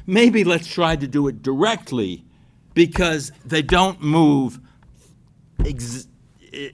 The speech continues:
i-, i-, lockstep. And when we're trying to do that, finally,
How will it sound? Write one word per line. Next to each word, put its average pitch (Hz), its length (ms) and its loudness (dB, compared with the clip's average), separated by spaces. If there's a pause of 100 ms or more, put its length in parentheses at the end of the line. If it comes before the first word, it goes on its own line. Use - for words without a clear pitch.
i-, 151 60 -6
i-, 135 500 -6
lockstep. 135 720 0 (760)
And 214 540 0
when 170 180 -4
we're 175 100 -4
trying 202 300 -4
to 185 100 -12
do 165 180 -2
that, 151 340 -4
finally, 156 680 -4